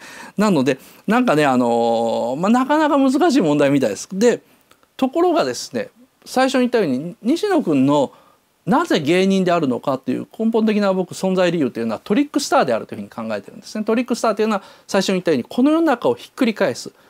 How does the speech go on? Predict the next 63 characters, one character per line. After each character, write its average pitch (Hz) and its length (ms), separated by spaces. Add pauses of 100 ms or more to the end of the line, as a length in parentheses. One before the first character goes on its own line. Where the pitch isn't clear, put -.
(120)
価 226 140
値 285 140
観 269 200
を - 40
ひ - 120
っ - 40
く 190 100
り 156 80
返 160 220
し - 40
た 151 120
り、 127 120 (300)
議 170 180
論 262 220
と - 80
い 135 60
う 127 40
の 117 60
を 107 40
ひ - 100
っ - 20
く 220 100
り 190 80
返 139 160
す - 180
存 120 120
在 104 160
で 98 80
あ 87 60
る - 40
と。 - 120 (420)
だ 247 120
か 262 100
ら、 208 220 (420)
ま 277 200
あ 247 40
ね、 202 180
あ 143 160
の、 143 480
実 202 300
は 190 320 (840)
芸 214 360
能 277 200
人 170 180
っ - 20
て 135 100
い - 20
う 131 60
の 123 100
は 127 180 (380)
差 247 220
し 240 120
入 359 100
れ 359 80
を 302 340
喜 359 100
ぶ 330 80
人 320 160
も 262 100
い 240 40
る 233 80
け 226 100
ど、 175 120